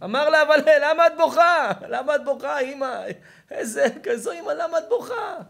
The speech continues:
אמרה לו, "אני אגיד לך את האמת, למה אני בוכה? אני לא יודעת מה יהיה איתי בעולם הבא.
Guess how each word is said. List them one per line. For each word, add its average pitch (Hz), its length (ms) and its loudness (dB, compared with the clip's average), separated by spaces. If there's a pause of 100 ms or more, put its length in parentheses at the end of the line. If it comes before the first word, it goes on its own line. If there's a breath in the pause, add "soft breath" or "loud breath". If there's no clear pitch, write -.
(1200 soft breath)
אמרה 233 240 -6
לו, 392 100 -6
"אני 427 120 -8
אגיד 392 160 -8
לך - 160 -4
את - 180 -10
האמת, - 320 -14
למה - 200 -18
אני 359 120 -18
בוכה? 311 320 -16
אני 359 120 -16
לא 415 80 -10
יודעת 403 280 -12
מה 339 140 -10
יהיה 294 140 -8
איתי 330 180 -12
בעולם 320 360 -12
הבא. 320 220 -14